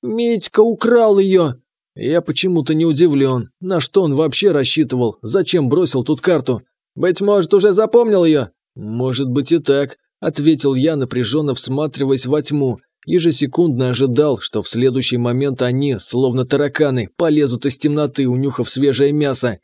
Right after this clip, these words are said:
Правда, тела браконьеров они не тронули, значит, человечина им не особо по вкусу.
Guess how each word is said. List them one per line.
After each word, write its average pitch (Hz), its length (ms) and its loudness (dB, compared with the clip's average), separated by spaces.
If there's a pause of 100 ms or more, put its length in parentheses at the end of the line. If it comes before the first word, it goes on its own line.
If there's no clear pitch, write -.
(280)
Правда, 135 360 -2
тела 143 300 0
браконьеров 139 720 0
они 131 200 -2
не 151 120 0
тронули, 135 640 0
значит, 131 560 -4
человечина 147 600 0
им 143 140 -2
не 156 100 -2
особо 143 380 0
по 131 140 -2
вкусу. 123 520 -4